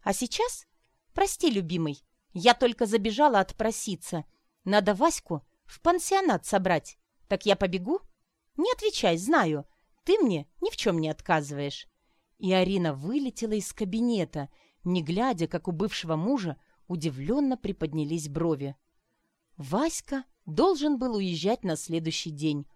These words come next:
утром, и, в общем-то, уже давно уложил свои вещи в огромную сумку, так что срываться на сборы особенной нужды не было. Но Арина сорвалась домой не за этим. Влетев в комнату, она, не раздеваясь, плюхнулась на диван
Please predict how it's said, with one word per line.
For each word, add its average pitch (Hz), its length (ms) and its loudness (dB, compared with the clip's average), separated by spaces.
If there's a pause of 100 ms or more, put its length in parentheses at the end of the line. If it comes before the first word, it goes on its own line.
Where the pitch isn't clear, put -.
(320)
утром, 156 480 -2 (380)
и, 180 100 -2
в 175 80 0
общем-то, 339 420 0
уже 311 180 0
давно 311 360 6
уложил 320 420 2
свои 202 260 2
вещи 208 380 -2
в 180 60 -2
огромную 208 460 0
сумку, 185 580 -4 (500)
так 180 220 0
что - 200 -8
срываться 170 640 -2
на 165 140 0
сборы 170 440 0
особенной 233 500 -2
нужды 220 320 -2
не 285 240 2
было. 143 300 -6 (480)
Но 165 160 2
Арина 196 320 2
сорвалась 170 500 0
домой 185 300 2
не 214 120 2
за 202 140 0
этим. 160 460 -2 (420)
Влетев 190 340 -2
в - 120 -20
комнату, 247 560 0 (240)
она, 180 220 2
не 190 120 2
раздеваясь, 180 560 0
плюхнулась 208 600 -2
на 175 80 -2
диван 247 340 0